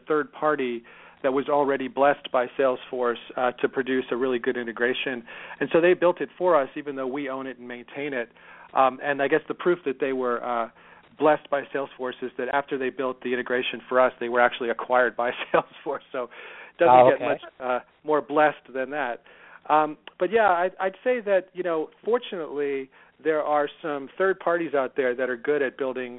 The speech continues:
Speaker 1: uh, tools that allow you to set up not only a sync, a synchronization between your databases, but to make that sync two-way and automatic if you, if you want. Um,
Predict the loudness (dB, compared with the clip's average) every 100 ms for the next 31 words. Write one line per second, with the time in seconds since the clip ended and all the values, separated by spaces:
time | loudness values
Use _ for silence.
0 | -6 -4 -6 -8 -6 -4 -6 -4 -2 2
1 | 4 6 4 -2 -6 -6 0 2 4 2
2 | 2 2 2 0 -4 -6 -4 0 0 -2
3 | -8 -6 -4 -4 0 2 2 -2 -6 -8
4 | -8 -6 -4 -2 0 -2 -2 -8 -10 -16
5 | -16 -4 -2 -2 2 2 4 2 2 -6
6 | -10 -10 -12 -8 -6 -2 0 0 -4 -10
7 | -20 -20 -4 -2 2 2 2 0 0 -2
8 | -6 -18 -20 -16 -14 -16 -18 -16 -10 -8
9 | -8 -10 -20 -20 -12 -2 0 0